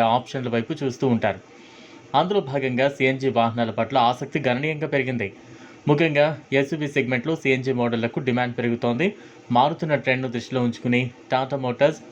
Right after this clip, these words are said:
Hyundai వంటి ప్రముఖ కార్ల తయారీ సంస్థలు తమ లైనప్లోకి సీఎన్జీ ఎస్యూవీలను చేర్చుతున్నాయి.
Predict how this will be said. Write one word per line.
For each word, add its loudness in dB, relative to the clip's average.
Hyundai 0
వంటి 0
ప్రముఖ 0
కార్ల 2
తయారీ 0
సంస్థలు 2
తమ 4
లైనప్లోకి 0
సీఎన్జీ 2
ఎస్యూవీలను -2
చేర్చుతున్నాయి. 0